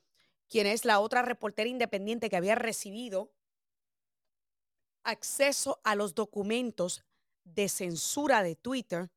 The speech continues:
acaba de publicar un hilo larguísimo con screenshots, o sea, con imágenes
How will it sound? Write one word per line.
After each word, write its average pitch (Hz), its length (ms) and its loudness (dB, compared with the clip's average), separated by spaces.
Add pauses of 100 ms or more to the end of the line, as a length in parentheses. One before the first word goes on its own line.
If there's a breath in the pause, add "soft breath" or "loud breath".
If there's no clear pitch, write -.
(800)
acaba 233 340 4
de 285 80 10
publicar 240 500 2
un 269 260 0 (120)
hilo 285 420 4
larguísimo 247 1200 0 (720)
con 233 420 2 (640)
screenshots, 285 1000 2
o - 800 -20
sea, 208 100 2
con 202 260 2
imágenes 202 760 2